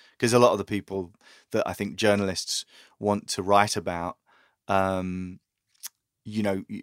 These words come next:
when you cover criminal justice is because there are some, there's some issue with their conviction, uh, whether it be an innocence claim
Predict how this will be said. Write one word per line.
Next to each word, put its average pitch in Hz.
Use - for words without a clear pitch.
when 101
you 95
cover 101
criminal 92
justice 107
is 92
because 98
there 95
are 90
some, 92
there's 101
some 98
issue 107
with 92
their 90
conviction, 87
uh, 92
whether 101
it 90
be 95
an 101
innocence 110
claim 92